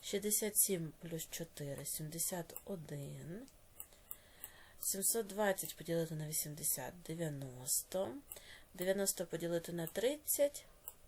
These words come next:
Три. Сімдесят один мінус три. Шістдесят вісім. Тобто це завдання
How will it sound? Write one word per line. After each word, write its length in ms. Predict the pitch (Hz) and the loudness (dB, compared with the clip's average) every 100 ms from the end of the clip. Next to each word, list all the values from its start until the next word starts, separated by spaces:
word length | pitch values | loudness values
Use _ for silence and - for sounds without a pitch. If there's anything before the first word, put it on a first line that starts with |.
| - - | -20 -10
Три. 300 | - 160 139 - - - - - - - - - - - - | -2 -2 -2 -8 -20 -20 -20 -20 -20 -20 -20 -18 -16 -16 -14
Сімдесят 460 | - 175 180 196 175 | -10 -4 2 4 4
один 220 | 160 160 | 0 -2
мінус 300 | 151 151 160 | -4 -4 -6
три. 280 | - - 302 - - - - - - - - - - - - - - - - | -2 0 0 -2 -20 -20 -20 -20 -20 -20 -20 -20 -20 -20 -20 -20 -20 -20 -8
Шістдесят 760 | - 170 151 156 147 185 202 208 - | -4 -2 -2 0 2 2 0 -4 -10
вісім. 480 | 147 139 - - - - - - - - | -8 -2 0 0 -2 -18 -18 -18 -20 -12
Тобто 200 | - 160 | -6 0
це 220 | - 262 | 4 4
завдання 520 | 294 254 262 254 247 | 4 4 2 2 -2